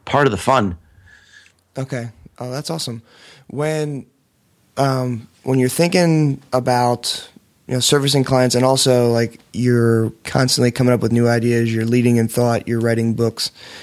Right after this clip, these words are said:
Speaker 2: are you, are you always keeping a journal or a notebook? How are you tracking all the ideas that you've got running through your head as you're going down, uh, just in a, an ordinary day?
Speaker 1: Well, I, I do that a couple of ways.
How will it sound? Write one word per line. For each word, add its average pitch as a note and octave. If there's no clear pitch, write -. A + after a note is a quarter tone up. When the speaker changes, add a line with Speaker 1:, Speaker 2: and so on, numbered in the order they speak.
Speaker 2:
are B2+
you, D3+
are B2+
you C#3
always C3+
keeping C3+
a A#2
journal D3
or D3
a B2
notebook? D3
How C#3
are D#3
you C#3+
tracking C#3+
all C#3
the C3
ideas B2
that A#2
you've B2
got A#2
running A#2
through A#2+
your A2+
head A#2
as A#2+
you're A#2
going A2+
down, A2+
uh, A2+
just B2
in A#2
a, A2
an B2
ordinary A2+
day? A2
Speaker 1:
Well, F3
I, D#3+
I E3
do A3+
that E3+
a -
couple C3
of F2+
ways. C#2+